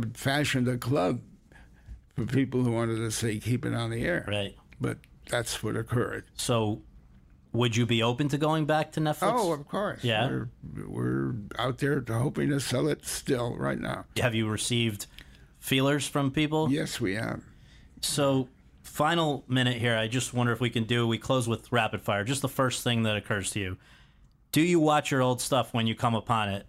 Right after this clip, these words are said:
Speaker 2: on T V?
Speaker 1: No. I
Speaker 2: No.
Speaker 1: don't come upon it.
Speaker 2: You don't? Okay. When you see T V today and you see the, you know, so many of the people that are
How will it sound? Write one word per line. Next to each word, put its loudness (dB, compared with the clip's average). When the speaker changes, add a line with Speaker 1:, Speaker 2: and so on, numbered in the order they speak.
Speaker 2:
on 0
T -2
V? -4
Speaker 1:
No. -2
I 0
Speaker 2:
No. 2
Speaker 1:
don't 0
come 0
upon 0
it. -16
Speaker 2:
You 2
don't? 0
Okay. -2
When 2
you 4
see 0
T 0
V 2
today 2
and 2
you 0
see 2
the, 2
you 0
know, 0
so 0
many 2
of 2
the 0
people 2
that 2
are 2